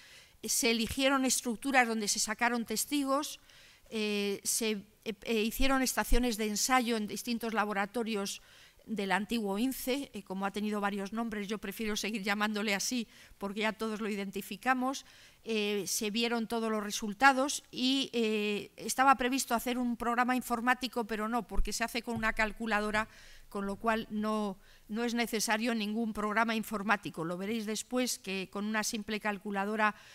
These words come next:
se, se hace. Y estaba previsto un documento de aplicación del código,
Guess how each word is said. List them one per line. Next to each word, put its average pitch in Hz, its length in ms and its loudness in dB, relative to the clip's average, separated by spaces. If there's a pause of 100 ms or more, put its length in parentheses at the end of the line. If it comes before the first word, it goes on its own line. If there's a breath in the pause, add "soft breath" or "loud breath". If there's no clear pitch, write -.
(120 loud breath)
se, 185 640 -2
se - 200 -2
hace. 240 360 -2 (240 loud breath)
Y 220 100 0
estaba 269 320 6
previsto 277 520 -2
un 269 120 0
documento 254 540 0
de 226 100 0
aplicación 220 720 -2
del 233 180 -2
código, 269 540 2